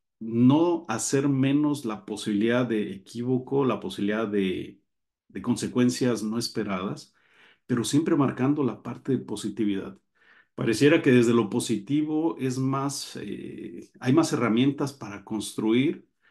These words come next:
para consolidar que desde lo negativo. Y de hecho, ustedes saben que la parte de la neurociencia y demás nos habla de, del efecto que puede haber de pensamientos, sentimientos negativos, ¿no?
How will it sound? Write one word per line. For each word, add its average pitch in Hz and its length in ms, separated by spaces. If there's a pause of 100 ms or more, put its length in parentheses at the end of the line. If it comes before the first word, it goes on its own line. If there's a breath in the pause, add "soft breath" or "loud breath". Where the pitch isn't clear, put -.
(140)
para 107 260
consolidar 107 760
que 113 120
desde 104 320
lo 101 140
negativo. 98 680
Y 110 140
de 117 100
hecho, 117 480 (400 soft breath)
ustedes 127 300
saben 127 260
que 107 80
la 104 140
parte 117 240
de 101 80
la 101 80
neurociencia 101 640
y 110 40
demás 120 200
nos 127 180
habla 123 240
de, 104 240 (260 loud breath)
del 120 200
efecto 143 460
que 127 100
puede 135 220
haber 135 260
de 120 140
pensamientos, 123 960
sentimientos 113 480
negativos, 98 640
¿no? - 180